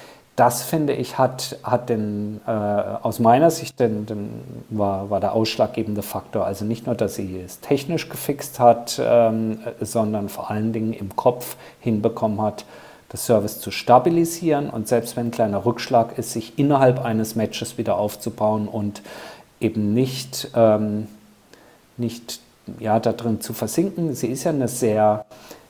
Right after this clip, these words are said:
ja, ähm, ähm, ähm, nein, was heißt emotionale Spielerin? Sie ist eine, eine Spielerin, ja, das hat nichts mit weiblich-männlich zu tun, sondern eine, die sehr expressiv,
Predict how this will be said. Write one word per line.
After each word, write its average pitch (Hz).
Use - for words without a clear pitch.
ja, 98
ähm, 92
ähm, 95
ähm, 95
nein, 101
was 101
heißt -
emotionale 104
Spielerin? 107
Sie 117
ist 120
eine, 120
eine 117
Spielerin, 131
ja, -
das 113
hat -
nichts -
mit 104
weiblich-männlich 104
zu -
tun, 139
sondern 117
eine, 113
die 110
sehr 113
expressiv, 139